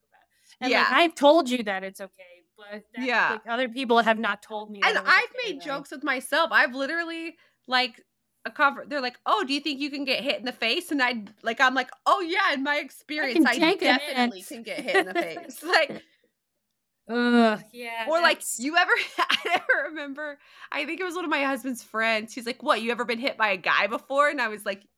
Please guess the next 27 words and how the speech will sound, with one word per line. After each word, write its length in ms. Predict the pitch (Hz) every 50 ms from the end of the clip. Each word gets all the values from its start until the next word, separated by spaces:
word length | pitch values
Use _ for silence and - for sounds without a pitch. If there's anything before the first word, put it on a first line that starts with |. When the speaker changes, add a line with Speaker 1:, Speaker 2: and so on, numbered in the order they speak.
| _
Speaker 2:
"Yeah, 420 | - 196 254 262 262 247 214 180 196 - _
he 120 | - 277 285
hit 120 | 330 254
like 160 | 226 247 240 247
a 60 | 208
bitch." 600 | 170 160 _ 202 196 190 160 - _ - - - 622
<laughs> 160 | - 427 -
Like, 260 | 339 339 339 - - - _ _ _ _ _ _ _ _ _ _ _ _ _ - _ _ - - - 415 679 659 659 - _ - -
like, 240 | - - - - _ _ _ - - - - - -
and 100 | 427 440
then 80 | 466 466
I'm 60 | 440
like, 160 | 453 415 - _ -
"Oh, 180 | 466 523 494 -
wait, 140 | 466 494 - -
that's 220 | 415 480 480 -
in 220 | 807 784 _ - _
poor 140 | 359 349
taste." 640 | 349 - - 220 214 185 - - - - - - - _ _ _ _ _ _ _ _ 247 _ _
People 220 | - 277 311 320 - -
Speaker 1:
<laughs> 80 | - -
Speaker 2:
probably 420 | - 539 539 523 508 508 453 - -
don't 200 | 440 359 277 _ _ _
find 260 | - 277 311 302 277
that 220 | 226 214 202 - -
is 240 | 208 233 240 - -
like, 240 | 208 202 196 190